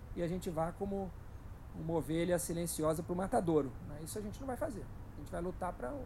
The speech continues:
projeto ser votado no melhor momento possível, né? Então é isso, assim, o projeto projeto corre risco hoje, corre risco, né? A neutralidade corre risco, corre risco, né?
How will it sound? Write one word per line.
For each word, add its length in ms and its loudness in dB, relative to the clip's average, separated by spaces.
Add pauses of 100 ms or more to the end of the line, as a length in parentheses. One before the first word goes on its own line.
(140)
projeto 300 0
ser 100 -2
votado 380 -2
no 80 -4
melhor 280 2
momento 320 0
possível, 460 -6 (300)
né? 60 -8 (1120)
Então 120 8
é 120 8
isso, 180 4
assim, 160 0
o 40 0
projeto 540 4 (520)
projeto 300 2
corre 260 10
risco 320 6
hoje, 160 8
corre 420 8
risco, 300 0 (320)
né? 180 -6 (140)
A 80 -2
neutralidade 640 4
corre 220 4
risco, 200 -2
corre 300 6
risco, 240 -4 (120)
né? 100 -6